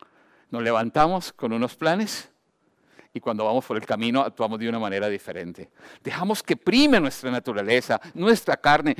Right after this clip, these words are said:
nuestros intereses, nuestros deseos, motivados por otro tipo de fuerzas antagónicas y diferentes a las fuerzas de Dios que quieren regular nuestras vidas para bien.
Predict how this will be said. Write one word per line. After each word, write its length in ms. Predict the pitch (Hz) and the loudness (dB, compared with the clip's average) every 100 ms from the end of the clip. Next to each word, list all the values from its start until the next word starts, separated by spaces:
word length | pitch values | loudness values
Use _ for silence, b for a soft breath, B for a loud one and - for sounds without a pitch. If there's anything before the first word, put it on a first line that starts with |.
| 180 | -2
nuestros 440 | 185 247 - 196 | 4 4 4 -2
intereses, 640 | 151 135 123 120 139 147 - b b b | -2 -2 0 0 0 -4 -8 b b b
nuestros 500 | 302 311 - 208 151 | 0 2 2 2 2
deseos, 720 | 151 - 196 226 214 175 - b b b | 0 4 8 8 8 6 0 b b b
motivados 560 | 156 160 156 143 175 185 | -2 0 2 6 8 6
por 160 | 165 151 | 2 2
otro 200 | 165 175 | 0 -2
tipo 280 | 165 185 | 0 4
de 80 | 139 | 2
fuerzas 460 | - 156 165 175 - | 4 4 4 0 0
antagónicas 800 | 135 127 123 131 185 165 127 - | -2 2 0 2 0 0 -2 -2
y 60 | |
diferentes 540 | 110 107 127 143 165 - 170 B | -8 -2 2 2 0 -6 -10 B
a 80 | 135 | 0
las 160 | 107 | 0
fuerzas 340 | - 139 - 135 | 0 -2 0 -4
de 100 | 113 | -2
Dios 280 | 107 147 - | 0 0 -2
que 100 | 107 | -8
quieren 280 | 113 120 | -4 -4
regular 420 | 117 104 101 110 113 | -4 -4 -2 -2 -2
nuestras 300 | 110 101 92 | -6 -8 -8
vidas 260 | 95 98 | -8 -8
para 200 | - 95 | -8 -10
bien. 220 | 90 87 | -10 -14